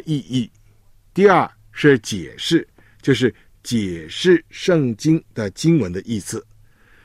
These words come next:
第三是应用，就是把从查经所得的教导实践出来。我们可以借着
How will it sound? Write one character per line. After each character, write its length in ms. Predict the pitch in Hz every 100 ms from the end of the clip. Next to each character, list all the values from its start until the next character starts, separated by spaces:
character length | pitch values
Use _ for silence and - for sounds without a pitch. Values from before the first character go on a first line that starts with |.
| -
第 140 | 180
三 320 | 165 196 196
是 220 | 185 165 -
应 240 | 202 180 151
用， 260 | 180 110 _ _ -
就 120 | 151
是 240 | 139 117 - -
把 220 | 113 113
从 360 | - 135 160 185
查 360 | - 123 147 170
经 380 | - 220 220
所 240 | 190 147 110
得 180 | 113 143
的 120 | 165
教 280 | - 220 170
导 240 | 110 80 _ _
实 240 | - 139
践 220 | 147 117
出 140 | - 90
来。 160 | 71 - _ _ _ _ _ _ _ _ -
我 100 | 147
们 80 |
可 160 | 147 170
以 300 | 170 147 139
借 180 | - 160
着 240 | 135 120